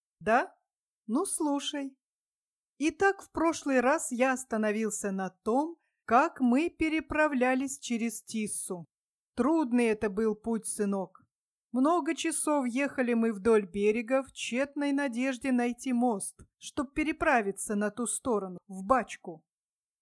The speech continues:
Местами Тисса разлилась так широко, что нам приходилось огибать огромные поймы, над которыми поднимался пар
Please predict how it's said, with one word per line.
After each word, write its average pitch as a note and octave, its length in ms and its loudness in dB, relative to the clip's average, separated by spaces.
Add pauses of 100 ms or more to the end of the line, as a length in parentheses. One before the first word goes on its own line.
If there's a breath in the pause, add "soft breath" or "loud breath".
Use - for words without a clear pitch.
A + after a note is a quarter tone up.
(200)
Местами F4 520 -2
Тисса E4+ 580 0
разлилась C#4 720 -2
так D#4+ 240 -2
широко, G#3+ 680 -4
что - 260 -2
нам B3 240 0
приходилось C#4 760 -4
огибать A3 560 -2
огромные A3 720 0
поймы, A3+ 720 0
над G#3+ 220 0
которыми C4 640 2
поднимался G#3 760 -2
пар A3 480 -4